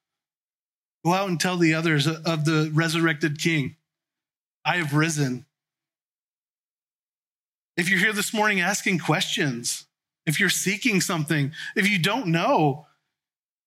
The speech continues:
can I just encourage you this morning to just stop and, and pray and ask Jesus to call you by name? You're not, it's not an accident you're here this morning.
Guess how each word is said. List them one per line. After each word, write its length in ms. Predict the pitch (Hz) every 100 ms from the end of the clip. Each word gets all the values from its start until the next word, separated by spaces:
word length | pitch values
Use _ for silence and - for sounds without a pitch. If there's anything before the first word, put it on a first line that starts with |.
| _ _
can 100 | 185
I 100 | 180
just 260 | 180 214 247
encourage 640 | 190 175 160 156 190 175
you 200 | 214 233
this 220 | 226 -
morning 300 | 202 214 240
to 160 | - 214
just 420 | 160 185 - - _
stop 440 | - - 165 196 196
and, 280 | 190 170 185
and 200 | 190 147
pray 280 | 180 185
and 80 | 208
ask 260 | 170 170 -
Jesus 600 | - 170 170 226 - -
to 140 | - 190
call 260 | - 190
you 240 | 185 165 202
by 220 | 202 190
name? 420 | 160 156 196 233 _ _ _ _ _ _ _ _ _ _ _ _ _ _ _ _ _ _ -
You're 120 | 185
not, 340 | 196 196 - _ _ _ _ -
it's 160 | 180 226
not 160 | 220
an 140 | 214 180
accident 480 | 180 214 185 175
you're 100 | 170
here 180 | 147 165
this 200 | 190 156
morning. 400 | 151 131 120 120